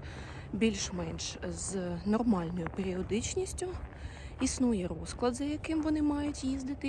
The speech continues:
і вони його дотримуються. Принаймні, от до сьогодні. Зараз подивимось, як, як буде далі.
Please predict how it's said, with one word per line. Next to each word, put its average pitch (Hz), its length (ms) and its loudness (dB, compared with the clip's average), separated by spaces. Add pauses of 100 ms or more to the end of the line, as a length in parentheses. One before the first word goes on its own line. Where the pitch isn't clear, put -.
і 220 120 0
вони 196 260 2
його 254 220 4
дотримуються. 170 800 -2 (640)
Принаймні, 285 680 4 (540)
от - 240 -2 (500)
до 240 180 8
сьогодні. 165 520 2
Зараз 170 260 0
подивимось, 160 580 -4
як, 156 120 0 (180)
як 170 180 2
буде 165 240 -2
далі. 269 360 4